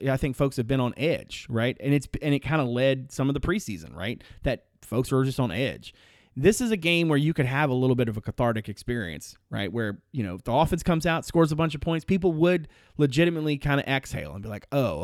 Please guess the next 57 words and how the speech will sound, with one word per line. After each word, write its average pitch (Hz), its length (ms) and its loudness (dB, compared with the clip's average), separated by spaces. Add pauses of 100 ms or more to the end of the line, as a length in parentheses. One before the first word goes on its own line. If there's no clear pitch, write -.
(100)
okay." - 280 -12 (580)
Um, 113 320 2 (200)
they 147 160 8
would 147 240 2
clearly 214 420 4
jump 127 220 2
to 123 80 -4
conclusions 107 800 -2
that 113 140 -2
it 117 80 -2
was 135 120 2
all 151 300 6
fixed - 360 -4
and 107 80 -4
everything's 139 300 0
gonna 131 80 2
be 120 80 2
fine. 95 420 -6 (260)
And 113 120 -2
I'm 117 100 0
like, 113 180 -2
"Wait 147 180 4
a 123 40 2
minute, 117 320 -2
this 120 180 -6
is 127 120 -2
a 120 40 -2
Georgia 127 280 4
Tech 120 180 2
team 127 200 2
that 95 100 -2
literally 160 340 8
just 151 160 0
fired 165 220 6
its 147 100 -2
coach - 420 2 (200)
a - 40 -20
few 127 220 0
weeks 104 160 -2
ago." 98 280 -2 (480)
Um, 117 360 2 (340)
but 156 180 6
that 156 180 4
being 135 140 4
said, 143 320 2
like, 113 180 -4
if 131 160 -4
they 123 100 -2
come 147 200 0
out 190 120 2
of 202 60 2
a 190 60 4
bye 208 320 2
and 131 120 0
they 110 60 -2
crush - 420 -2
somebody, 233 500 -2